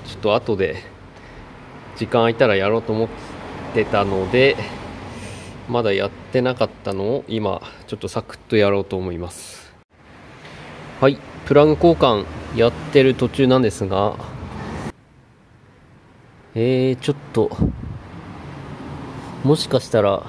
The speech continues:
プラグホールオイル漏れもあるかもねーなんて思ってたら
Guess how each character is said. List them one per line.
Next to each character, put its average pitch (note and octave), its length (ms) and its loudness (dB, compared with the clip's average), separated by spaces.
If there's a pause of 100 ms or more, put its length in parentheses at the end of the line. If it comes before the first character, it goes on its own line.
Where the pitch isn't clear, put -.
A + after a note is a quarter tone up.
(2000)
プ G#2+ 160 -6
ラ A#2+ 120 0
グ C3 120 -2
ホ C3+ 220 0
ー - 20 0
ル A#2 180 -2
オ A#2 100 2
イ A#2+ 60 -2
ル B2 120 0
漏 A#2+ 140 0
れ A#2+ 120 2
も A#2 160 2
あ B2 40 0
る A#2+ 120 -2
か G2 140 -4
も F#2+ 120 -4
ね A2 280 2
ー - 20 2
な F#2+ 140 0
ん - 20 -6
て G2 120 -6
思 G#2+ 180 -2
っ - 20 -2
て A2 180 -2
た F#2 140 -8
ら F2+ 120 -4